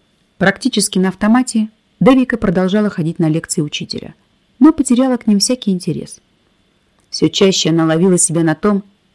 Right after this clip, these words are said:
что, погрузившись в беспросветную тоску, не слышит слов своего наставника. Так было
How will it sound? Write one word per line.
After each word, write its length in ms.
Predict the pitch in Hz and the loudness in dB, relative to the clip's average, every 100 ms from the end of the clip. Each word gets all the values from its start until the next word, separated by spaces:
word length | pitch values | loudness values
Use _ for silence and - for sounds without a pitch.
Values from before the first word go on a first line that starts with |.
| _ _ | _ _
что, 200 | - - | -6 -4
погрузившись 760 | 214 214 247 254 254 240 226 - - | 0 2 4 4 2 2 0 -2 -8
в 60 | |
беспросветную 840 | 160 208 - 202 - 202 202 170 156 | -2 -2 -2 -4 -2 -2 -2 -2 -2
тоску, 540 | 151 - - 254 262 _ _ _ _ _ _ _ | -6 -10 -8 -8 -8 _ _ _ _ _ _ _
не 180 | 196 233 | 2 2
слышит 440 | 262 311 330 254 - | 4 2 0 0 -4
слов 280 | - 233 | 0 0
своего 320 | - 165 170 175 | -2 -4 -4 -2
наставника. 680 | 160 - 147 147 - - - _ _ _ _ _ _ _ | -4 -8 -12 -12 -12 -16 -20 _ _ _ _ _ _ _
Так 240 | 277 311 | 2 4
было 340 | 240 247 233 | 4 2 0